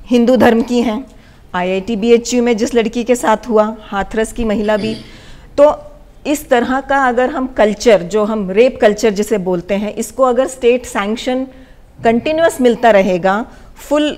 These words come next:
इम्प्यूनिटी, खुल्लम खुल्ला आप जो करना है करें, आपको कोई सज़ा नहीं होगी, जो सज़ा है वो माफ़ कर दी जाएगी, तो इस तरह से हम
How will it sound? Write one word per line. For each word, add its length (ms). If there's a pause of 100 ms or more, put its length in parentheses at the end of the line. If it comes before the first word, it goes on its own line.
इम्प्यूनिटी, 600
खुल्लम 460
खुल्ला 300
आप 160
जो 240
करना 280
है 100
करें, 260
आपको 300
कोई 240
सज़ा 320
नहीं 280
होगी, 440 (480)
जो 120
सज़ा 340
है 160
वो 140
माफ़ 380
कर 140
दी 160
जाएगी, 460
तो 140
इस 160
तरह 160
से 140
हम 320